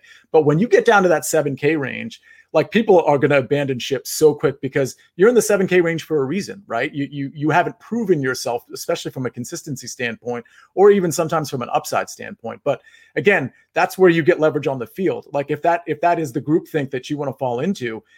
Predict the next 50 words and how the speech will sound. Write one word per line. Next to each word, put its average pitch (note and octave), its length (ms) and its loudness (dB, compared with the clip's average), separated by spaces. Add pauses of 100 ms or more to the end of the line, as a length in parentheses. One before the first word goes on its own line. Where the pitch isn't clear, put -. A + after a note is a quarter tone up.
feel B3 260 2
free, D#3+ 480 2 (200)
but C3 100 -2
just G#3 180 2
know G3+ 100 6
that E3 120 4
everybody D3 320 0
else B2+ 200 -4
is B2 100 -10
doing B2+ 320 -6
that. G#2 240 -14
So C3+ 380 -2 (720)
while D3+ 280 4
I D#3 140 4
understand, F3+ 420 -4
like, C#3+ 180 -6 (300)
good F3+ 180 2
for A3 120 0
the F3+ 100 0
D D#3 160 0
F D3+ 120 0
S D3 140 -8
community F3+ 360 -8
for C3+ 120 -8
getting C3+ 240 -4
smart C3+ 320 -4
on C3 100 -8
guys B2 240 -2
like B2 140 -6
Abraham B2+ 360 -6
Ancer, C3+ 420 -8 (360)
but C3+ 300 2 (140)
you D3 200 2
might G#3+ 220 2
ha-, F#3 200 0
you F3 120 0
might B3 180 -2
still A3+ 320 2
have F#3+ 220 2
an D3+ 80 -2
opportunity D3 640 -4
with B2 180 -8
those C#3 260 -2
seven C#3 380 -2
K C3+ 300 0
or B2 140 -2
low C3 260 -2
eight C#3 220 -4
K B2+ 180 -4
guys A#2 460 0